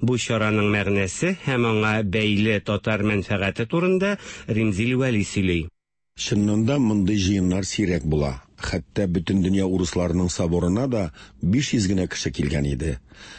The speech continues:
Speaker 2: Ә менә урысча сөйләшә торган, Русиягә бәйле,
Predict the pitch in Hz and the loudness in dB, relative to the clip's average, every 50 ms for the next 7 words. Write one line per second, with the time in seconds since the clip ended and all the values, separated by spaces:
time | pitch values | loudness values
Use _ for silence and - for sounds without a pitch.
0 | - - - - 101 107 113 120 131 135 - - 120 120 127 131 - - 123 117 | -20 -8 -4 0 2 2 4 4 2 2 2 0 0 0 0 0 0 0 -2 0
1 | - 139 120 113 101 120 117 87 113 107 98 110 104 87 73 - - - - - | 2 2 0 2 2 0 0 0 0 -2 0 0 0 -2 -4 -6 -10 -20 -20 -6
2 | - 95 117 117 - 131 127 123 110 123 123 107 98 113 120 117 113 107 113 110 | -2 0 0 0 0 0 0 2 2 2 0 2 2 2 2 2 2 2 2 2
3 | 101 92 76 67 | 2 0 0 -4